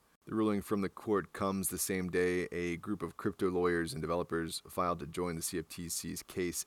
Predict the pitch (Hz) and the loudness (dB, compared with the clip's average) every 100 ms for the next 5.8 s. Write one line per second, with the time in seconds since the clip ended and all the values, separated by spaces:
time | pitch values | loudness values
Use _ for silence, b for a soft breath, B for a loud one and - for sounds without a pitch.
0 | - 80 82 92 123 131 - - 80 - | -4 -6 -2 -2 -2 -2 -6 -6 -8 -6
1 | 60 78 b _ _ - 87 82 82 - | -10 -10 b _ _ -6 -4 -2 -2 -4
2 | - 82 82 - - 82 78 - 95 90 | 0 0 0 -4 -4 -2 -2 -2 -4 -4
3 | - - _ 85 85 85 78 - 90 87 | -8 -16 _ -6 0 2 2 0 -2 -2
4 | - 85 78 82 85 85 82 80 76 78 | -2 -2 -2 0 2 2 0 -2 -6 -2
5 | 85 85 82 80 80 87 85 80 | -2 0 0 -2 -2 -4 -2 -4